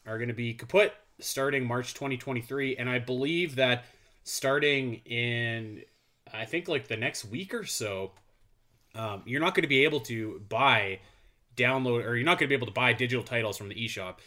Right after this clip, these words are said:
So while it may seem like you have a year to, you know, to get some of these games that,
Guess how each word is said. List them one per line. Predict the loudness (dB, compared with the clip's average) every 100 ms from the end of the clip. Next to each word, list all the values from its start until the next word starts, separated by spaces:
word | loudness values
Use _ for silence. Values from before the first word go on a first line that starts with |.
| -20 -10
So | -2 0
while | 4 4
it | 6
may | 6
seem | 6 2 2
like | 0
you | 0
have | 0 2
a |
year | 2 2 2
to, | -2 -2 0 0 0 -2 -6 -10 -12
you | -6
know, | -6
to | -4
get | -4 -4 -4
some | -6
of | -4
these | -6
games | 0 2 2 0
that, | -2 -4